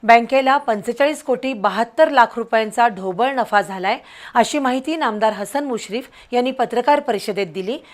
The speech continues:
तर मुख्यमंत्री लाडकी बहीण योजनेतील महिलांना उद्योग व्यवसाय सुरू करण्यासाठी तीस हजार रुपयांचं कर्ज देण्याची घोषणाही मुश्रीफ यांनी केली आहे.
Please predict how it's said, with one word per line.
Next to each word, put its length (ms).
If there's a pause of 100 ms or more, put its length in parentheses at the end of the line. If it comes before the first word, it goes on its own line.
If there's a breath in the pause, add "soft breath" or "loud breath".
(260 loud breath)
तर 100
मुख्यमंत्री 680
लाडकी 320
बहीण 240
योजनेतील 540
महिलांना 580 (340 loud breath)
उद्योग 380
व्यवसाय 420
सुरू 260
करण्यासाठी 640 (360 loud breath)
तीस 260
हजार 240
रुपयांचं 500
कर्ज 320
देण्याची 460
घोषणाही 680 (220 loud breath)
मुश्रीफ 500
यांनी 200
केली 340
आहे. 200